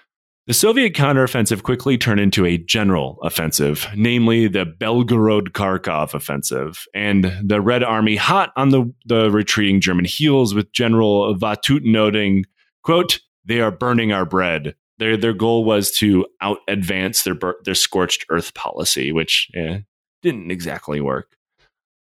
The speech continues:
Uh, the German withdrawal would pick up speed, men, uh, like, just being pushed ragged to withdraw faster and faster, which, like, you know, if you did this several months before, you wouldn't, you, you wouldn't have had to have done that.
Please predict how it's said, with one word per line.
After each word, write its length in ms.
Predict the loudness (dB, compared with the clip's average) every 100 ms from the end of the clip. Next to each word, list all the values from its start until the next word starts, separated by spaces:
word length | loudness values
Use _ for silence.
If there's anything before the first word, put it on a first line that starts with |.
| -6
Uh, 180 | -2 0
the 140 | -2
German 340 | 2 4 4 4
withdrawal 460 | 2 0 0 2
would 120 | 0
pick 200 | -2 -4
up 100 | -4
speed, 540 | -4 0 4 4 4 0 _ -2
men, 440 | 2 4 2 2
uh, 360 | 0 0 0 0
like, 200 | -2 -2
just 280 | -2 -4 -2
being 360 | 2 4 4 2
pushed 360 | 0 0 0
ragged 640 | -2 0 0 -4 -4 -6 -2
to 220 | 0 0 -4
withdraw 380 | -6 -2 0 0
faster 400 | -2 -4 -4 -4
and 100 | -4
faster, 460 | -4 -4 -4 -2
which, 160 | -2 0
like, 220 | -4 -2
you 40 | -4
know, 60 |
if 140 | -2 -2
you 40 |
did 200 | -2 0
this 100 | 0
several 240 | 0 0
months 220 | 0 0 -4
before, 340 | -4 0 0
you 140 | 0
wouldn't, 240 | -4 -6 -10 _
you, 540 | _ -20 -8 -2 2 2
you 180 | 4 2
wouldn't 200 | 0 -2
have 120 | -6
had 140 | -4
to 80 | -2
have 100 | -2
done 180 | -2 -2
that. 220 | -2